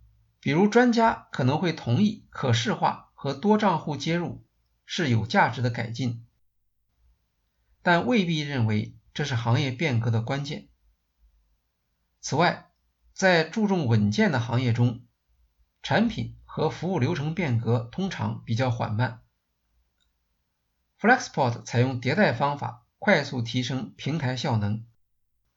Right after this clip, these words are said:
二零一九年发布平台二点零版本，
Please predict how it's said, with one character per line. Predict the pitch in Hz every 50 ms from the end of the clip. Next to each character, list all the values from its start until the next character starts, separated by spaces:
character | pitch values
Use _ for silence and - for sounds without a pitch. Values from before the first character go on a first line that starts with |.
| _ _ _ _ _ _ _ _ _ _ _ _ _ _ _ _ _
二 | 175 180
零 | 185 196 202
一 | 220 220
九 | 214 147 117 107
年 | 104 98 104 113 120 - - -
发 | - 160 160 165
布 | 175 170 165 135 117
平 | - - - 135 160
台 | - 123 127
二 | 139 - - - 170
点 | 139 123 104 101
零 | 110 120 117
版 | - 113 120 123
本， | 117 117 - -